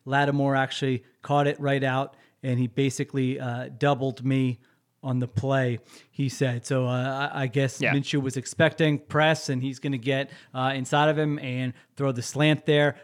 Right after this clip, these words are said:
Speaker 1: Lattimore backs off. Like you said, they even dropped a lineman on that play. So we'll see kinda like a, you know, co-, uh, it, w-, it looked like cover two, and then, uh, they dropped the lineman back on the play, and he has the interception there. So Minshew, uh, didn't see that and, and threw it there. That was a huge pl-, I mean,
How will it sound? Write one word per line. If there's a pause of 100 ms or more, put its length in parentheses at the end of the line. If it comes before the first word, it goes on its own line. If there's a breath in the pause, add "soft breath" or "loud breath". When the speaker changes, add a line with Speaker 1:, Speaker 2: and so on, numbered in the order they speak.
Speaker 1:
Lattimore
backs
off.
Like
you
said,
they
even
dropped
a
lineman (200 loud breath)
on
that
play.
So
we'll
see
kinda
like
a, (240)
you
know,
co-,
uh,
it,
w-,
it
looked
like
cover
two,
and
then, (240 loud breath)
uh,
they
dropped
the
lineman
back (260 loud breath)
on
the
play, (200 soft breath)
and
he
has
the
interception
there.
So
Minshew, (180 loud breath)
uh,
didn't
see
that (220 loud breath)
and,
and
threw
it
there.
That
was
a
huge
pl-,
I
mean,